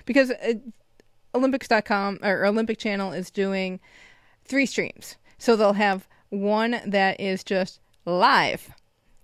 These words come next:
and then they'll have, like, here's this sport and here's this sport. So when I tune into live and it's fistball, I don't know what I'm watching, and there's nothing up to tell me. And, and I gotta say, it was, it felt like an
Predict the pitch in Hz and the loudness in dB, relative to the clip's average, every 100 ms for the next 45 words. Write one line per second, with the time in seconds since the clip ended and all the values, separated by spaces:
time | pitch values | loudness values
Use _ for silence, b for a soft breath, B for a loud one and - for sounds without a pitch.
0 | - - 202 202 196 196 202 190 196 190 | -20 -2 0 2 2 2 2 0 0 0
1 | 185 180 185 175 - 226 214 226 254 - | -2 -2 -4 -4 -2 -2 -2 0 -2 0
2 | 277 277 254 208 202 202 - 214 - 165 | 0 0 0 -4 -2 -4 -4 -6 -4 -8
3 | - - 226 247 254 - 311 285 269 214 | -8 -6 -2 0 0 -2 -2 0 0 -2
4 | 190 - 185 180 233 185 180 214 - b | -2 -4 -2 4 4 4 4 0 -4 b
5 | b b b b _ _ - 254 220 208 | b b b b _ _ 0 4 4 0
6 | - - 349 - - 156 170 - - - | -4 -2 -2 -2 0 2 0 -6 -20 -20
7 | - _ 226 240 220 196 180 170 165 156 | -20 _ 2 2 2 0 0 -2 -2 -2
8 | 143 - - - _ _ _ _ _ _ | -4 -4 -8 -10 _ _ _ _ _ _
9 | - 202 190 190 226 226 220 202 185 - | -6 -2 0 0 2 2 2 -2 -4 -6
10 | - 160 160 165 B B B _ _ _ | -6 -6 -8 -14 B B B _ _ _
11 | _ _ 196 277 - 254 254 247 233 - | _ _ -2 -2 2 4 6 6 4 4
12 | 214 202 226 226 - - _ _ _ _ | 2 4 6 4 2 -14 _ _ _ _
13 | 262 226 277 302 302 285 277 240 | 2 2 0 -2 -2 -4 -2 -6